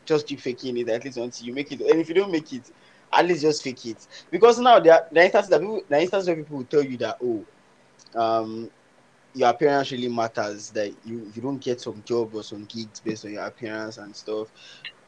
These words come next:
Okay, they have a point to an extent. But since when did it get to the point whereby we're lying about using other people's houses now? At some point, somebody lied about another person's pets, lied about a, another person's picture of cash. And I'm wondering,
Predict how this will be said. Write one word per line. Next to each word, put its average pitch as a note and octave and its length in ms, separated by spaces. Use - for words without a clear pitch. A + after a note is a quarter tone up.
Okay, B2 500
they C3 80
have C#3 200
a A#2+ 60
point A2 260
to G#2 80
an G2 140
extent. G2+ 480
But D3 260
since D#3+ 160
when B3 100
did F#3 100
it E3+ 80
get F3 140
to C#3+ 100
the C3 60
point D#3 240
whereby C#3+ 260
we're A#2+ 200
lying C#3+ 280
about B2 240
using C3 260
other C3 140
people's B2 220
houses A#2 400
now? A2+ 200
At D3 100
some E3+ 120
point, G3+ 180
somebody G3+ 240
lied F3 200
about C#3 240
another C#3+ 220
person's C3+ 320
pets, - 520
lied D#3 160
about D3 240
a, B2+ 120
another C#3+ 200
person's D3 260
picture C#3+ 300
of B2+ 180
cash. A#2+ 440
And D#3 120
I'm E3 160
wondering, F#3+ 480